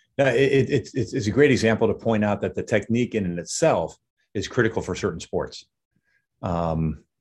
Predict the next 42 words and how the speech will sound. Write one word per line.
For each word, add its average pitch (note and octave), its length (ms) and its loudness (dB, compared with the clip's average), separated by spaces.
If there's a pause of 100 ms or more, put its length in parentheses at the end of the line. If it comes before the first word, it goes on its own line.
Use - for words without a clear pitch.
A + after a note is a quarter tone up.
(140)
and G2+ 100 -6
certainly G#2+ 240 2
gymnastics F2+ 560 -2
is E2+ 100 -6
a E2+ 60 -8
great E2+ 260 -2
example G#2 380 -2
because E2+ 280 -6
the E2+ 60 -16
judges G#2 640 0
are F2+ 80 0
literally A2+ 280 4
watching G2 560 0
the A2+ 80 4
technique A#2 500 0
you B2+ 60 2
use. A#2+ 340 0 (380)
Nobody E3+ 180 0
cares D#3+ 340 0 (200)
how C#3+ 80 -2
you C3 180 -2
pass C#3 240 -6
that B2 160 -2
football G2+ 480 -4 (140)
to D3 80 -4
the C3+ 80 0
wide C3 180 2
receiver. A2+ 540 -2
If - 100 -20
you F3+ 80 -4
get F3 160 -2
that E3+ 140 2
ball E3 160 2
to D#3 60 -2
the C#3 60 -8
foot-, E3+ 160 -4
wide D3+ 200 0
receiver C3+ 520 -6
and A3 220 -4
it's - 160 -4
a - 80 -6
touch, F3 220 -2